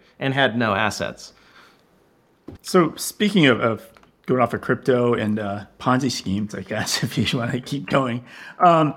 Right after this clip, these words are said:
Speaker 2: did you see Moody's is working to hi-, create a scoring system for stablecoins?
Speaker 1: I
Speaker 2: Your
Speaker 1: s-,
Speaker 2: favorite thing.
Speaker 1: yeah, I saw this headline.
Speaker 2: And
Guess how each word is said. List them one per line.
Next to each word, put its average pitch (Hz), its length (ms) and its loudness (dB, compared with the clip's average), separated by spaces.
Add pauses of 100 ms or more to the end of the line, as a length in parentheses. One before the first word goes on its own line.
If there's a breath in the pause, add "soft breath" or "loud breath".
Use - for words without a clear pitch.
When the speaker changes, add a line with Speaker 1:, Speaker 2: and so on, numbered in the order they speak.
(160)
Speaker 2:
did 160 140 -2
you 208 60 -2
see 285 160 -2
Moody's 202 640 2
is 139 220 -8
working 160 520 -2 (100)
to 143 240 -4
hi-, 131 160 -10
create 151 240 -6
a 120 40 -8
scoring 185 480 0
system 208 520 0 (220)
for 123 400 -2
stablecoins? - 880 -2
Speaker 1:
I 151 60 4
Speaker 2:
Your 160 80 0
Speaker 1:
s-, 143 100 -2
Speaker 2:
favorite 151 280 2
thing. 113 300 -6
Speaker 1:
yeah, 277 220 4
I 175 100 6
saw 208 200 6
this 185 140 2
headline. 110 420 0 (160)
Speaker 2:
And 185 400 2